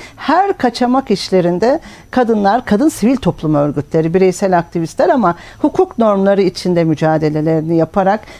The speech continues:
taleplerini, geçmişten gelen hak arayışları mücadelesini sonlandırabilerek önünde bir engel teşkil edebiliyor. Şimdi ben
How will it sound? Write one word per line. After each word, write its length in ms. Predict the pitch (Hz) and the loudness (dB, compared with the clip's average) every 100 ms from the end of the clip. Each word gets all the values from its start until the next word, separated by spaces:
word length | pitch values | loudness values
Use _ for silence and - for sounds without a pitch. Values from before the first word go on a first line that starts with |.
| - | -4
taleplerini, 800 | 220 214 214 208 202 190 226 247 | 0 0 0 0 0 2 0 0
geçmişten 600 | 202 - 196 - 220 208 | -2 -2 -6 -2 -2 0
gelen 260 | 165 170 180 | 0 0 0
hak 260 | 226 - | -2 0
arayışları 500 | 160 151 151 160 156 | 0 0 0 -2 -2
mücadelesini 880 | 160 165 160 160 156 160 - 226 311 - - - | -2 0 0 0 -2 -4 -6 -2 -2 -4 -16 -8
sonlandırabilerek 1120 | - 233 226 220 220 220 220 220 226 262 - - - - | 0 0 2 2 2 0 0 0 0 0 -2 -10 -20 -4
önünde 440 | 233 233 233 262 | 0 0 2 0
bir 80 | 233 | 0
engel 360 | 226 226 233 240 | 0 0 0 0
teşkil 400 | 233 214 - 226 | 0 -4 -2 -2
edebiliyor. 560 | 214 233 220 208 185 | 0 0 0 2 0
Şimdi 340 | 165 277 277 254 | 0 0 2 2
ben 260 | 254 247 | 2 0